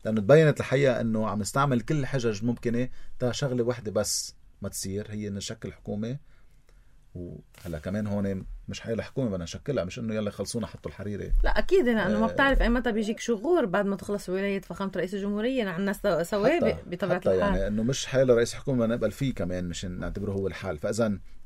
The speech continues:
Speaker 1: آه، الاستعمال هيدي الحجج طائفية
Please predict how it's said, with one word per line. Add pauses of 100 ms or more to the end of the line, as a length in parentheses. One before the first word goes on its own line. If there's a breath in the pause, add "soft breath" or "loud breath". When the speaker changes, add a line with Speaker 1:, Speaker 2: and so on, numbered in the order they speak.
(100)
Speaker 1:
آه،
الاستعمال
هيدي
الحجج
طائفية